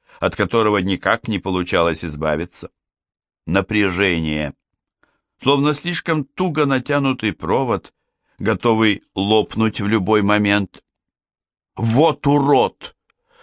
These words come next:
ругалась она, когда они начали подниматься ко входу, украшенному белыми огоньками. Порыв ветра бросил волосы ей в лицо.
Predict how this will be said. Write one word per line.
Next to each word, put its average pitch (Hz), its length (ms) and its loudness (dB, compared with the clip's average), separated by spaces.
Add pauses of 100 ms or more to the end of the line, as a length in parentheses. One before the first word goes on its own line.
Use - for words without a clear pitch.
ругалась 98 580 2
она, 92 320 2 (260)
когда 95 340 2
они 95 180 2
начали 90 420 0
подниматься 87 680 0
ко 76 160 -2
входу, 85 480 -2 (340)
украшенному 95 840 2
белыми 92 440 2
огоньками. 87 720 0 (720)
Порыв 185 360 2
ветра 165 380 -4
бросил 104 500 0
волосы 101 440 0
ей 90 200 4
в 82 60 0
лицо. 82 420 -2